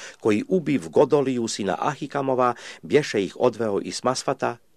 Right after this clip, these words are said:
vojnike i žene, i djecu i dvorane, i odvedoše ih iz Gabaona.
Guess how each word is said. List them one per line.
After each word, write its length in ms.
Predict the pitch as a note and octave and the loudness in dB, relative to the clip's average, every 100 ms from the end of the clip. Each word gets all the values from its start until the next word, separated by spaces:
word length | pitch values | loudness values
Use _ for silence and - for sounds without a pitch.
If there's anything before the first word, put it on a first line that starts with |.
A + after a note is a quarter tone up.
| _ | _
vojnike 680 | E2 F#2+ F2+ C#3 C3+ B2+ A2+ | -2 0 2 -2 -4 -6 -6
i 180 | - F#2 | -6 -2
žene, 400 | G#2 C3+ B2+ A#2+ - - | 0 0 -2 -8 -12 -6
i 120 | D#3+ | -4
djecu 380 | A#2+ C#3 - - | 0 0 -2 -10
i 100 | D#2+ | -4
dvorane, 520 | G#2+ C3+ C3+ C3 B2+ - - | 2 4 4 -2 -6 -10 -16
i 140 | - G2+ | -2 0
odvedoše 520 | F2 G2+ G#2 F#2+ F2 | 2 0 0 -4 -6
ih 200 | E2+ - | -8 -10
iz 140 | D#2+ | -12
Gabaona. 520 | - D#2 D2+ D2+ D#2 | -8 -4 -2 -2 -4